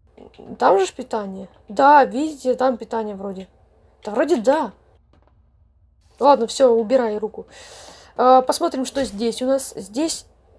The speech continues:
м, так. А может, он должен смотреть сюда?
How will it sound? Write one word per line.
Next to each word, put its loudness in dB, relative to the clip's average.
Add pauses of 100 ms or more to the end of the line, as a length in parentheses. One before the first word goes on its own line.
(160)
м, -4 (560)
так. -6 (1300)
А -4
может, -2
он 4
должен -2
смотреть -2
сюда? 0